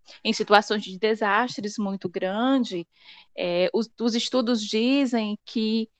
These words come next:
nos primeiros três meses, né, existe aquela fase aguda do maior sofrimento. No entanto, se esse sofrimento não for bem cuidado, ele pode gerar consequências no, nos meses seguintes. E a gente, nós já estamos nesses meses seguintes, né?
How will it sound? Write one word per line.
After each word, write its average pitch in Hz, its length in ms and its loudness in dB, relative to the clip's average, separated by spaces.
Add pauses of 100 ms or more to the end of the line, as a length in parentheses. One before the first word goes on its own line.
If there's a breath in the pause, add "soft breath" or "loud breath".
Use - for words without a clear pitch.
(160)
nos 254 220 2
primeiros 226 480 2
três 196 340 2
meses, 220 640 4
né, 214 240 2
existe 226 400 0
aquela 214 260 4
fase 208 360 2
aguda 214 560 4
do 220 120 -6
maior 202 220 0
sofrimento. 233 760 0
No 233 120 0
entanto, 262 640 -2
se - 120 -2
esse 247 160 -2
sofrimento 247 580 -2
não 233 140 -2
for 254 280 2
bem 240 260 -4
cuidado, 208 840 -2 (540 soft breath)
ele 220 280 4
pode 226 500 6
gerar 233 380 4
consequências 285 1040 2 (360)
no, 247 300 2
nos 269 220 2
meses 254 320 4
seguintes. 220 640 -2
E 220 120 4
a 220 100 6
gente, 233 300 -2
nós 254 280 8
já 285 120 6
estamos 285 520 0
nesses 294 340 -2
meses 277 380 -2
seguintes, 220 600 -4
né? 202 240 0